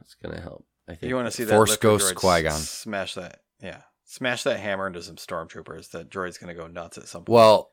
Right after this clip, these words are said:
Speaker 3: listen, they made it a point in the recap in part one to say, like, the part in episode three where Yoda's like, um, he'll, sh-, you know, communicate with Qui-Gon and he'll basically train you. So I think we're gonna get that scene.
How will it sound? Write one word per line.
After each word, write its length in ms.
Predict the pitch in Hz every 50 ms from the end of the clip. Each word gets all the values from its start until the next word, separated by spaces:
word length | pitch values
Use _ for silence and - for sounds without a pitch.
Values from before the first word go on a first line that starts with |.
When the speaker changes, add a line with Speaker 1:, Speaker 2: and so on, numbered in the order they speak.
| _ -
Speaker 3:
listen, 380 | 107 117 - - 95 82 76 - _ _ _ -
they 220 | 85 90 104 107
made 200 | 110 117 123 127 131
it 80 | 127
a 40 | 123
point 460 | - - - - 110 113 113 110 - _ _ _ _
in 240 | - 92 98 98 95
the 480 | 95 92 92 90 87 87 85 85 85 80
recap 580 | 80 90 98 92 - - 92 82 76 76 76 - - _ _ -
in 180 | 85 82 80
part 280 | - - 85 82 - -
one 440 | 78 85 85 80 80 78 78 78 - _ _ _ _ _ _
to 100 | - 85
say, 320 | - - 90 85 80 80
like, 380 | 80 80 78 78 78 73 - - _ _ _ _ _ _ _ _ _ _ _ -
the 120 | 82 82
part 240 | - - 90 85 67
in 60 | 76
episode 340 | 85 80 - - - 85 78 -
three 160 | 85 82 78
where 160 | 78 78 78
Yoda's 400 | 78 76 76 76 73 76 76 -
like, 400 | 73 71 71 69 71 - - - _ _ _ _ _ _ _ _ _ _ _ _ _ _ _ _ -
um, 520 | 76 78 76 71 69 62 57 62 64 65 71
he'll, 100 | 82 82
sh-, 160 | - - - - - -
you 160 | - 78 78
know, 180 | 73 73 73 - _ _ _ _ _ _ _ _ _ _ _
communicate 360 | - 104 110 113 104 - 110
with 120 | 98 98 -
Qui-Gon 360 | - 98 92 87 85 85 85
and 120 | 82 78
he'll 240 | 80 87 87 82 - _ _ _ _
basically 420 | - 80 85 82 - 87 82 80 78
train 460 | - - - 90 92 98 101 95 87
you. 200 | 76 71 73 71
So 180 | 73 - 90 82
I 60 | 80 78
think 160 | - 95 92
we're 100 | 98 90
gonna 140 | 92 87 82
get 180 | 78 71 -
that 220 | 80 82 80 - -
scene. 320 | - 69 62 64 67 69